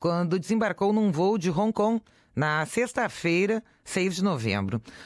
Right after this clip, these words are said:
A cocaína foi encontrada escondida nas laterais da mala. Foi constatado que se tratava de cocaína e novos exames serão feitos para saber a quantidade exata e o grau de pureza da substância.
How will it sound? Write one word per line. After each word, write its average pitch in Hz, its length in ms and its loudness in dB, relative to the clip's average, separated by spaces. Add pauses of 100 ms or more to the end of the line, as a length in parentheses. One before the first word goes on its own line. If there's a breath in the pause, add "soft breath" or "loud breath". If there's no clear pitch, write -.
(120 loud breath)
A 135 160 0
cocaína 156 540 -2
foi 156 160 -2
encontrada 151 500 0
escondida 175 600 0
nas 175 220 -2
laterais 190 920 0
da 196 160 0
mala. 113 420 0 (400 loud breath)
Foi 185 200 -2
constatado 170 600 -2
que - 120 -8
se - 80 -4
tratava 135 420 -2
de - 100 -8
cocaína 202 520 0 (340 loud breath)
e 170 100 2
novos 180 500 0
exames 220 680 0
serão 147 300 -2
feitos 180 460 -2
para 147 260 -2
saber 156 260 0
a 151 60 0
quantidade 147 640 -2
exata 160 480 -2 (260 loud breath)
e 220 140 2
o 220 40 2
grau 165 360 0
de 202 160 -2
pureza 180 760 0
da 190 180 0
substância. 110 800 -4